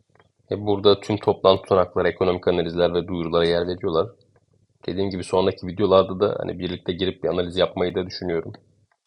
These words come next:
Hani Bloomberg, C N B C, e, Reuters gibi kanallarda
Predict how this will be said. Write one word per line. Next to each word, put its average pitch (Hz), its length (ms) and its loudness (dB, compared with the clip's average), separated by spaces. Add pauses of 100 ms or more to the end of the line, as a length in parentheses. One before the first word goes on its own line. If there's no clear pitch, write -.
(220)
Hani 101 160 -18
Bloomberg, 107 520 2
C 98 300 -2
N 98 100 -2
B 95 40 -6 (200)
C, 98 60 -6 (720)
e, 90 260 -4
Reuters 95 400 0
gibi 82 160 -8
kanallarda 85 720 0